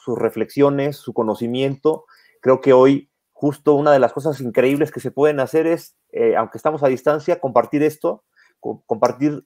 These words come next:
conocimiento, compartir emociones, compartir inspiración, puede tener un, eh, un efecto muy poderoso en la gente que, que pudo conectarse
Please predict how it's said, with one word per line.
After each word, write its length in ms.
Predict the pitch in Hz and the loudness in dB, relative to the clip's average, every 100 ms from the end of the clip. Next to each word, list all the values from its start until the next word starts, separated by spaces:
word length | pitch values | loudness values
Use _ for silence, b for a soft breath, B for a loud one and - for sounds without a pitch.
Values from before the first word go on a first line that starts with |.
| _ | _
conocimiento, 720 | - 123 117 131 139 143 143 | -2 -2 -2 -2 0 0 -2
compartir 440 | 123 113 117 113 135 | -4 0 0 2 2
emociones, 520 | 131 120 120 139 139 | 4 2 2 0 0
compartir 400 | 120 104 110 143 | -6 -4 -4 -2
inspiración, 640 | 147 - 113 110 139 143 _ b b b b - | -4 0 0 2 0 -2 _ b b b b 4
puede 160 | 147 | 4
tener 420 | 151 135 143 151 - | 6 4 4 2 -4
un, 220 | - 120 - | -14 -12 -4
eh, 260 | 120 113 - | 0 2 0
un 180 | 135 | -4
efecto 320 | 139 143 147 143 | -2 0 0 0
muy 140 | 151 | -2
poderoso 640 | 151 139 127 139 139 127 | 2 4 6 4 4 -2
en 100 | 107 | -2
la 80 | 107 | -2
gente 340 | 101 131 135 - | -4 -4 -6 -6
que, 260 | 101 98 _ | -6 -6 _
que 80 | - | -10
pudo 280 | - 139 135 | -4 -2 0
conectarse 840 | 120 113 - 131 135 - 147 147 | 0 -2 2 2 4 0 -2 -2